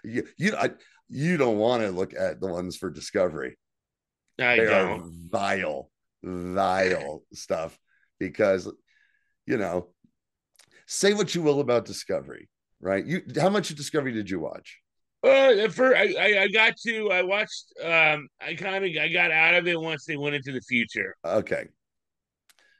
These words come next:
Speaker 2: So I'm
Speaker 1: There's a
Speaker 2: probably got two seasons off. I think I watched, ha-,
Speaker 1: Okay.
Speaker 2: I watched a half a season of that, and then, yeah, that's about when I gave up.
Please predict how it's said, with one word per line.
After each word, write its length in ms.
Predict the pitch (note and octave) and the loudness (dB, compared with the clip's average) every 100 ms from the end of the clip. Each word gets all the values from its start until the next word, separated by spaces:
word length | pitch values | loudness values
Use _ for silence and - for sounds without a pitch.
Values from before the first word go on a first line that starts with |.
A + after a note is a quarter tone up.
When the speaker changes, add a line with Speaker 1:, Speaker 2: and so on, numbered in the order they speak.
| _ _ _ _ - | _ _ _ _ -18
Speaker 2:
So 140 | A2+ | -2
I'm 40 | |
Speaker 1:
There's 260 | - G3 F#3 | 6 6 8
a 40 | |
Speaker 2:
probably 160 | F3 D3+ | 8 6
got 240 | C#3+ D3 C#3 | 6 2 0
two 140 | F#3 E3 | 0 -2
seasons 480 | D#3 D#3+ C3+ B2 | 0 -2 -2 -2
off. 240 | A#2 G#2+ G2 G2+ | 0 0 0 -4
I 60 | |
think 180 | G2+ A2+ | -6 -2
I 100 | A#2 | 0
watched, 260 | D3+ D3+ - | 2 0 2
ha-, 100 | D#3 | 0
Speaker 1:
Okay. 280 | D#3+ - - | 2 -2 -2
Speaker 2:
I 60 | |
watched 300 | D#3 E3 D#3 | -2 -4 -4
a 180 | D3+ C3 - _ _ _ | -4 -4 -8 _ _ _
half 280 | - F3+ F3 | 0 0 0
a 80 | E3+ | -2
season 720 | D3+ D#3+ D#3 C#3 D3 C#3 B2+ | -4 -2 -2 0 -2 -2 -4
of 180 | A#2+ A#2 | -8 0
that, 400 | B2+ A#2 A2 A2 | 2 4 2 -2
and 220 | A2 A#2+ | -4 -6
then, 160 | A#2+ A#2+ | -6 -2
yeah, 240 | A2+ G2+ | -2 0
that's 180 | G#2 G2+ | -2 -2
about 220 | A2+ G#2+ | -2 -2
when 100 | G2+ | 0
I 60 | G2+ | -2
gave 240 | F#2+ G2+ | 0 -2
up. 200 | F2+ F2+ | -2 -8